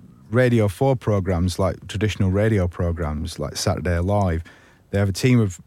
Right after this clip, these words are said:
producers, they're very on it. They sort of do a pre-interview often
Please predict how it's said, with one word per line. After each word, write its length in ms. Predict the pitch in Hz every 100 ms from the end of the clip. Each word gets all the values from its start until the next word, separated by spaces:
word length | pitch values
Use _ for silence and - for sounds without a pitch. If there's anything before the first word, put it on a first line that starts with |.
| -
producers, 680 | 101 101 95 - 87 87
they're 120 | - 87
very 300 | 104 104 95
on 160 | 95
it. 220 | 90 85 - _ - - _ -
They 180 | 127
sort 300 | 123 - 90
of 80 | 104
do 140 | 107 104
a 20 |
pre-interview 800 | 92 - 120 104 101 - 90 92
often 520 | 82 85 - 90 85